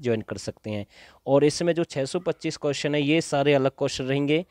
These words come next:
और ये जो किसान बैच है, इसमें पाँच सौ क्वेश्चन अलग रहेंगे। ये दोनों आपस में मैच नहीं है। जिन्होंने हमारे पहले तीस प्रैक्टिस सेट ज्वाइन किए हैं, तो वो किसान बैच ज्वाइन बिल्कुल ना करें।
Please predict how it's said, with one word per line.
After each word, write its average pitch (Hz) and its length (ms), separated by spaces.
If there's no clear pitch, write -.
और 139 140
ये 156 100
जो 165 100
किसान 160 460
बैच 156 300
है, 117 100
इसमें 180 300
पाँच 151 280
सौ 151 100
क्वेश्चन 143 420
अलग 117 260
रहेंगे। 104 420
ये 156 120
दोनों 151 320
आपस - 280
में 151 140
मैच 123 320
नहीं 113 120
है। 113 200
जिन्होंने 170 400
हमारे 151 340
पहले 151 300
तीस 151 320
प्रैक्टिस 139 360
सेट 135 260
ज्वाइन 127 260
किए 139 160
हैं, 139 100
तो 143 100
वो 139 80
किसान 135 380
बैच 131 320
ज्वाइन 123 240
बिल्कुल 120 340
ना 120 120
करें। 135 320